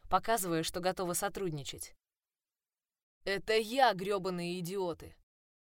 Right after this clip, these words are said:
Орик повернул голову к говорившему. «И если ты тронешь её хоть пальцем,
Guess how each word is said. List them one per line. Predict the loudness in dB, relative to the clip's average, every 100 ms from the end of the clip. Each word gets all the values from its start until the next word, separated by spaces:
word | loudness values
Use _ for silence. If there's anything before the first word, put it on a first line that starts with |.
| _ -8
Орик | -2 -2 -4
повернул | -6 -4 -2 -2 -2
голову | 0 0 -2
к | -6
говорившему. | -6 -4 -4 -6 -8 -10 -16 -18 _ _ _ _ _ _ _ _ _ _ _ _
«И | -8
если | -6 0 0 0 -4
ты | -4
тронешь | -6 -4 -2 -4 -6 -10
её | -10 -10
хоть | -8 -8 -8
пальцем, | -6 -6 -6 -10 -12 -14